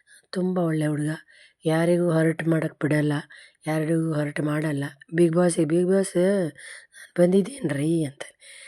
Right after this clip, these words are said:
ಆಮೇಲೆ ಅವನಿಗೆ ಸ್ನಾನ ದಿನ ಮಾಡಿಸ್ಬೇಕು, ಯಾಕಂದ್ರೆ ಸ್ನಾನ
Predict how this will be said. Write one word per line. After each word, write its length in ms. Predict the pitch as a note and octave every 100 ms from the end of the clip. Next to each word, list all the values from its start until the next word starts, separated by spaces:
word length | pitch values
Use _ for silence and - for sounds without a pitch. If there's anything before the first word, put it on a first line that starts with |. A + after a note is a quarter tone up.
| - - F#3
ಆಮೇಲೆ 400 | F3+ F#3 F3 F3
ಅವನಿಗೆ 340 | E3+ E3+ E3
ಸ್ನಾನ 560 | D#3+ - F3 F3+ F#3+ F#3
ದಿನ 160 | E3+ E3 F3
ಮಾಡಿಸ್ಬೇಕು, 640 | E3 E3 D#3+ - D3+ -
ಯಾಕಂದ್ರೆ 640 | D#3 D#3+ D#3+ D#3+ D#3 D4 - - - - - - -
ಸ್ನಾನ 300 | - D#3+ E3+